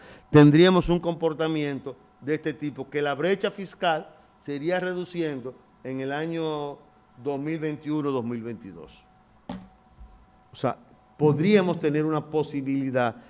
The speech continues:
de enfrentar esta situación. Finalmente, establecer criterios de deuda. No podemos endeudarnos para todo.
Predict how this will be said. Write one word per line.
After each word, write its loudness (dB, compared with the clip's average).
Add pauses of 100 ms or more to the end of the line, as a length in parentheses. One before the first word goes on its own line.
(160)
de 0 (200)
enfrentar -2
esta -6
situación. -14 (1400)
Finalmente, 4 (540)
establecer 6
criterios 2
de 2
deuda. 0
No 0
podemos 2
endeudarnos 0
para -6
todo. -8